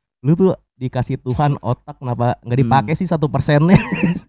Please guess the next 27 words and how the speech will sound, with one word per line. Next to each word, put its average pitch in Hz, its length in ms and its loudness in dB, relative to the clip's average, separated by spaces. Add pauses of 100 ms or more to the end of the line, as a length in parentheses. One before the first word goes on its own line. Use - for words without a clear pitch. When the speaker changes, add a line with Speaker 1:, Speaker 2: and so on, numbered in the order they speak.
(300)
Speaker 1:
buat 165 140 -4
mikir. 160 520 2
Speaker 2:
Emang 185 180 -10
kenapa, 160 260 -6
kenapa, 123 260 -10
kenapa? - 320 -10
Speaker 1:
<laughs> - 280 -2
Iya, 180 240 6
gue 120 180 4
ingat 139 140 4
banget. 127 200 4
Nah, 107 180 -2
ini, 123 180 2
eh, - 340 -6
yang 120 140 2
tadi 120 160 4
pertama 131 420 0 (220)
kejadian 110 320 2
pas 131 120 0
gue 120 100 -2
kelas 117 200 0
dua 120 120 -2
belas 113 120 2
S 113 120 -6
M 131 160 0
A. 98 100 -2 (140)
Speaker 2:
Ah. 104 280 -12